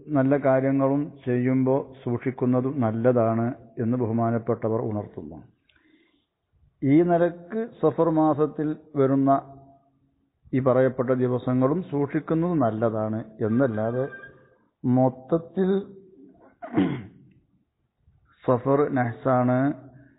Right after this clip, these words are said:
എന്ന് തി-, തീർത്തും പറയാൻ വയ്യ. എന്നാലും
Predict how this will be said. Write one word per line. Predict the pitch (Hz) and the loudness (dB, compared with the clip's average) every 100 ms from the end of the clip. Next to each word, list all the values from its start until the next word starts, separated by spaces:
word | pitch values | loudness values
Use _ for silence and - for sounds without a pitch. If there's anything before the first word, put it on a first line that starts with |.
| _ _ - | _ _ -2
എന്ന് | 123 123 131 127 123 | 2 2 0 -2 -10
തി-, | - - - | -12 -10 0
തീർത്തും | 127 123 143 160 | 2 2 0 0
പറയാൻ | 139 127 131 139 | 2 2 2 2
വയ്യ. | 117 113 113 127 131 - | 2 0 2 0 0 -4
എന്നാലും | 120 110 120 131 147 151 | -4 0 2 4 2 -2